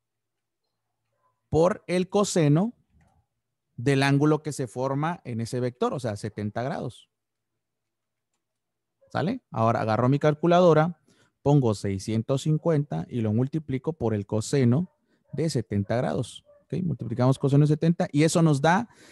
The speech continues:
doscientos veintidós punto treinta y uno. Entonces, doscientos veintidós punto treinta y un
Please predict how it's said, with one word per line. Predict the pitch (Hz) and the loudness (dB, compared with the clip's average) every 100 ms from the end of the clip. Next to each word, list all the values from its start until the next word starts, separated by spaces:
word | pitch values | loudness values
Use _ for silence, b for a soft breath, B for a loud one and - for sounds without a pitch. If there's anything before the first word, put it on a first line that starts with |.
| B | B
doscientos | - 139 143 - 170 170 - 160 | 0 2 2 2 2 2 2 0
veintidós | 139 127 120 123 127 170 180 | 2 2 2 2 2 2 0
punto | - 143 143 139 | -4 -2 0 -2
treinta | 131 113 104 104 | -4 -6 -6 -10
y | 101 | -14
uno. | 101 107 | -16 -18
Entonces, | 117 120 110 | -18 -16 -16
doscientos | 104 107 117 113 131 131 | -16 -16 -14 -14 -12 -8
veintidós | 139 139 175 165 139 - | -6 -6 -6 -4 -4 -6
punto | - 113 113 - | -8 -8 -6 -6
treinta | 107 104 98 104 | -4 -4 -4 0
y | 123 | 4
un | 226 269 | 6 6